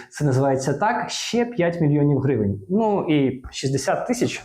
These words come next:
зовсім копійки, на контрольну закупку. Мені здається, що це дика крінжа в стилі С Р С Р, якої не повинно бути. Люди повинні розпоряджатися своїм тілом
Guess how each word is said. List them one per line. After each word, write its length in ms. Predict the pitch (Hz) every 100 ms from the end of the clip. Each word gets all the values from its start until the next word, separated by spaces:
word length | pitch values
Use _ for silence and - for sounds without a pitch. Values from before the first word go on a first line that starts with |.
| -
зовсім 360 | 127 139 135 123
копійки, 640 | 131 139 143 202 202 - _ _
на 120 | 139 147
контрольну 640 | 165 139 127 135 135 131
закупку. 760 | 117 117 - 98 98 - 90 - - - - - -
Мені 200 | 139 277
здається, 680 | 262 262 254 - 190 160
що 260 | - - 170
це 280 | 165 165 151
дика 440 | 117 185 214 160
крінжа 640 | - 135 160 151 104 196 220
в 60 |
стилі 360 | - - 147 139
С 200 | 135 151
Р 80 | 160
С 160 | 165
Р, 140 | 233 180
якої 340 | 147 175 165
не 200 | 160 180
повинно 600 | 180 175 151 170 156 151
бути. 760 | 127 123 104 - 95 90 73 104
Люди 440 | 175 190 165 143
повинні 380 | 143 139 156 139
розпоряджатися 640 | 127 - 139 151 - 123 123
своїм 300 | - 143 143
тілом 640 | 208 208 156 131 123 113